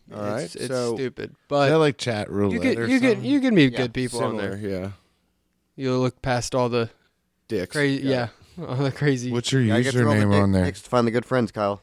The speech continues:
Speaker 3: No dick,
Speaker 2: I,
Speaker 3: please?
Speaker 2: I don't think I have a username.
Speaker 4: Yeah, you generally use it anon-, anonymously.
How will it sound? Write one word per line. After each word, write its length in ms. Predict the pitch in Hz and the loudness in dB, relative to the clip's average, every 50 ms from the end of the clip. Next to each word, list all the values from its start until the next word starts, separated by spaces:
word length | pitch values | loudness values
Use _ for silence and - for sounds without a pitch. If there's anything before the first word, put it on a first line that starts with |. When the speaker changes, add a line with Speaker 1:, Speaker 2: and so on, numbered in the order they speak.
| _ - | _ -10
Speaker 3:
No 180 | 107 110 110 107 | -6 -4 -2 0
dick, 220 | 110 120 120 113 _ | 0 0 -2 -2 _
Speaker 2:
I, 40 | - | -6
Speaker 3:
please? 420 | 120 120 123 127 127 120 - - - | -4 -4 -4 -4 -4 -8 -10 -12 -12
Speaker 2:
I 160 | 127 123 - _ _ _ _ | -10 -12 -12 _ _ _ _
don't 300 | - 120 120 117 - _ | -10 -8 -8 -10 -12 _
think 220 | - 127 123 123 | -8 -6 -4 -2
I 80 | 123 120 | -2 0
have 200 | 123 123 123 131 | 0 0 0 0
a 40 | 127 | -2
username. 580 | 123 123 123 123 123 127 127 127 127 131 127 - _ | -2 -2 -2 -2 -2 -2 -2 -2 -2 -4 -6 -10 _
Speaker 4:
Yeah, 120 | - 101 98 | -12 -8 -6
you 160 | 101 104 104 | -6 -6 -2
generally 300 | 90 123 123 127 120 110 | 2 4 4 6 4 4
use 180 | 107 104 101 107 | 2 0 0 0
it 80 | 95 | 0
anon-, 300 | 90 92 92 90 90 - - _ _ - | 0 0 0 -2 -2 -4 -6 _ _ -8
anonymously. 640 | 98 98 92 90 90 87 87 90 - 95 90 92 | -6 -4 -4 -4 -4 -6 -8 -8 -10 -10 -12 -12